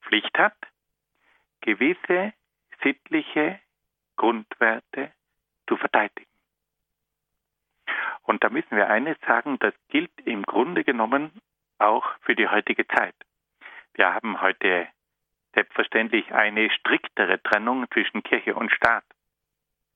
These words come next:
Aber die Kirche steht nicht außerhalb des Staates.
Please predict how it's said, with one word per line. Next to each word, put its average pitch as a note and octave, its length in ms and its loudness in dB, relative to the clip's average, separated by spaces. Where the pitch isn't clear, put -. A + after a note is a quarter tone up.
Aber A2 580 2
die G#2 140 -6
Kirche B2+ 640 0
steht C#3 420 0
nicht F3 340 -4
außerhalb F2 920 2
des F#2+ 140 0
Staates. - 640 -2